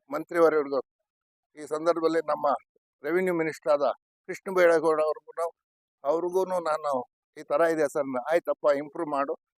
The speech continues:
ಏನ್ ಬೇಕಾದ್ರೂ ಸಹಾಯ ಮಾಡೋಣ" ಅಂತ ಹೇಳ್ಬಿಟ್ಟು ಅವರು ಹೇಳಿದ್ದಾರೆ. ಅವರು ನಮ್ಗೆ ಬಹಳ ಸಹಕಾರ ನೀಡ್ತಾ ಇದ್ದಾರೆ. ಅವರೇ ನಮ್ಮ ನಿಗಮದ ಮಂತ್ರಿವರು ಬರ್ತಾರೆ, ಅವರ ಅಂಡರ್‌ನಲ್ಲಿ ಬರ್ತೀವಿ ನಾವು.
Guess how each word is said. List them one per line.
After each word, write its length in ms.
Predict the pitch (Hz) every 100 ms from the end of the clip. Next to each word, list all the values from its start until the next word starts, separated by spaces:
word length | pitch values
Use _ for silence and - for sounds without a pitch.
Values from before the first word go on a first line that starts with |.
| _ -
ಏನ್ 240 | 160 170
ಬೇಕಾದ್ರೂ 360 | 165 160 156 147
ಸಹಾಯ 340 | - 135 151
ಮಾಡೋಣ" 360 | 143 139 139 139
ಅಂತ 120 | 135 139
ಹೇಳ್ಬಿಟ್ಟು 480 | 139 - - 143 - _ _ _
ಅವರು 220 | 127 156
ಹೇಳಿದ್ದಾರೆ. 520 | 165 147 147 151 147 160 - _ _ _ _ _ _ _ -
ಅವರು 200 | 147 156
ನಮ್ಗೆ 320 | 147 147 139 135
ಬಹಳ 200 | 143 151
ಸಹಕಾರ 440 | 127 - 139 147 147
ನೀಡ್ತಾ 320 | 139 135 -
ಇದ್ದಾರೆ. 280 | 131 131 143 160 _ _ _ _ _ -
ಅವರೇ 220 | 151 170
ನಮ್ಮ 240 | 151 143 131 123 123 _ _ _ _ _ 127
ನಿಗಮದ 460 | 147 156 147 135 - _ _ _ -
ಮಂತ್ರಿವರು 560 | 143 156 160 147 143
ಬರ್ತಾರೆ, 340 | 131 131 - 147
ಅವರ 180 | 139 147
ಅಂಡರ್‌ನಲ್ಲಿ 640 | 139 131 147 156 151 151
ಬರ್ತೀವಿ 340 | 135 - 143 135
ನಾವು. 280 | 139 156